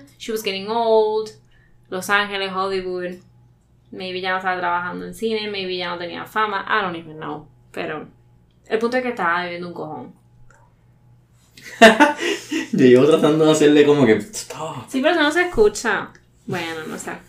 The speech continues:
Speaker 1: <laughs> Fupi. Eh, so, ajá. Eh, se convirtió en una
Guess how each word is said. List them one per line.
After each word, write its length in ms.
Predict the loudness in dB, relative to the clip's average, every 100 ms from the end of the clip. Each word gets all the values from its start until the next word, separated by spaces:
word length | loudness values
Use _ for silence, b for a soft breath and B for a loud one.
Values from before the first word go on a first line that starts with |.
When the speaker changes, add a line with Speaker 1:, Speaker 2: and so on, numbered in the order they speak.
| -4
Speaker 1:
<laughs> 1080 | -4 -4 -16 _ _ _ _ _ -20 _ -20
Fupi. 340 | -14 -12 -12 -18 b b b b 4
Eh, 880 | 6 6 4 2 0 -2 -2 -4 -10
so, 840 | -2 2 4 4 2 0 -4 -12 -20 _ _ _ -10 4
ajá. 480 | 4 6 2 0 -12 _ _ -20 -12 0
Eh, 260 | 2 2
se 140 | 2 2
convirtió 420 | 4 4 2 -4
en 80 | -2
una 480 | 2 4 6 4